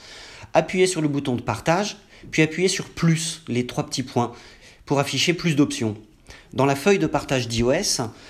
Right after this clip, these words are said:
vous aurez alors la possibilité de rechercher l'option raccourci, vous appuyez dessus, l'application se lance. Sont alors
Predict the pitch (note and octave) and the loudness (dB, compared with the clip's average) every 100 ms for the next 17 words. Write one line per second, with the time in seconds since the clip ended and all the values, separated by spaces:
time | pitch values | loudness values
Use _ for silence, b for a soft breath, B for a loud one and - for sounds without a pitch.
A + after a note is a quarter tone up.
0 | B B B2 C#3+ E3+ F3 F3+ D#3 D3 F3 | B B -4 -2 0 2 2 2 4 2
1 | E3+ - D#3+ F3 E3 D#3 D3+ C3+ C#3 E3+ | 0 -2 -2 -2 -2 -2 -2 -2 0 2
2 | F#3 C3+ C3+ B2+ D#3 D#3+ D#3 E3+ D#3+ - | 2 2 2 2 0 -2 0 2 0 0
3 | C3+ B2 D#3+ D3 - - D#3+ - B B | -2 0 -2 -4 -4 -2 -4 -6 B B
4 | B B D3 F3 E3+ C#3+ C3+ - - C3+ | B B 2 2 0 0 0 -2 0 -2
5 | - - - - - D3 D3 D#3 C#3+ - | -2 -12 -20 -20 0 0 0 -2 0 0
6 | C3+ B2+ G2+ F2 - - - - B B | -4 -2 -2 -4 -10 -14 -20 -20 B B
7 | B B B B B B B B - _ | B B B B B B B B -20 _
8 | _ _ _ - - F3 F3 F3+ D#3+ | _ _ _ -8 0 2 4 2 0